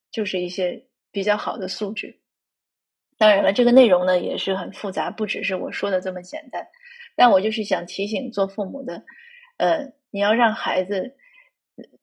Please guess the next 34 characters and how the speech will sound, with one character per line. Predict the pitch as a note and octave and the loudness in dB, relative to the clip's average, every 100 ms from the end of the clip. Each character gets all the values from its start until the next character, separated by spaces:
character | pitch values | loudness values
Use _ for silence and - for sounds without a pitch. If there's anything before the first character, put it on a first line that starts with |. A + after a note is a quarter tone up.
| _ | _
就 | A#3 | -4
是 | A3+ | -4
对 | A3+ A#3+ | 2 2
孩 | - F3+ | 4 2
子 | A#3+ | 2
就 | A3+ | 0
是 | G#3+ | -4
所 | G#3 | 0
谓 | F#3 G#3+ | 0 -2
素 | - E4 A#3+ | -2 0 0
质 | F3+ | 0
教 | F3 E3+ | 0 -2
育。 | E3 - | -2 -4
我 | F#3+ | 0
们， | B3+ D4+ D4+ | 4 4 2
我 | G3 | -4
们 | A3 | -2
父 | B3+ D#4+ | -4 0
母 | G#3+ | 4
有 | F#3+ | 4
的 | F3 F#3+ | 4 -2
时 | G3 | 0
候 | F#3+ | 0
说 | F#3+ G3+ | -2 -6
素 | - C#4 | -2 -2
质 | G3 | -2
教 | F#3+ F3+ | -2 -4
育， | F#3 - | -6 -10
马 | E3 | -8
上 | - G#3+ | -6 -6
就 | G#3 | -4
会 | F#3 | -6
想 | F#3+ | -6
到， | - | -14